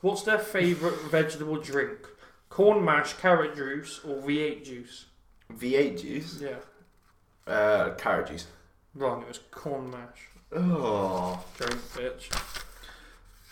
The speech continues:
Speaker 1: What? Where around hill-, what? Where around a hillbilly's house would you find reading materials? The library, the outhouse, the parlour.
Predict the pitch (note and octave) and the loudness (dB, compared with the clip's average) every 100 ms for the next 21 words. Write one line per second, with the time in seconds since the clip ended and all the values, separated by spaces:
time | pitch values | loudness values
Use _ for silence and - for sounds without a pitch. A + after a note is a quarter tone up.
0 | - - - - - - - _ - - | -20 -20 -20 -20 -20 -20 -20 _ -20 -20
1 | - - - - - - - - - - | -20 -20 -20 -20 -20 -20 -20 -20 -20 -20
2 | - - E3 G#3 B3+ - E3+ A3 A#3 G3+ | -20 -8 2 6 8 6 8 8 10 8
3 | G#3 G3 F3 - - - - F3+ G#3 - | 8 6 2 -4 -16 -18 0 2 2 -2
4 | D3 - - _ _ - - - - - | -8 -16 -20 _ _ -20 -20 -20 -20 -20
5 | - D#3+ D#3+ D#3+ A#3 - E3+ - _ - | -20 -8 0 2 0 -6 -16 -20 _ -20
6 | - F3 F3+ A3+ A3+ G#3+ G3+ F#3 F#3+ G3 | -8 6 10 12 12 12 10 8 6 4
7 | F3+ F3+ F3+ - - - F3+ E3 F#3 B3+ | 4 -2 -2 -8 -20 0 4 4 2 -4
8 | - - - - - - - - F3 F3 | -10 -14 -16 -20 -20 -20 -20 0 2 2
9 | F#3+ F3 - D#3 D3+ D#3 - - D3+ E3 | 0 -4 -2 -2 -2 -6 -12 -16 -2 2
10 | F3+ E3+ D3 C3+ - C3+ A#2+ A#2 A2+ - | 2 2 -2 -6 -6 -6 -6 -8 -12 -16
11 | - - - - - D3+ E3 F#3+ F#3+ F#3+ | -20 -20 -20 -16 -6 2 4 6 4 4
12 | G3 F3+ C#3+ D#3+ - D#3+ D#3 D#3 - - | 2 0 0 -2 0 0 0 -2 -10 -14
13 | - D3 - D3 C3 A#2+ | -16 -8 0 2 0 -2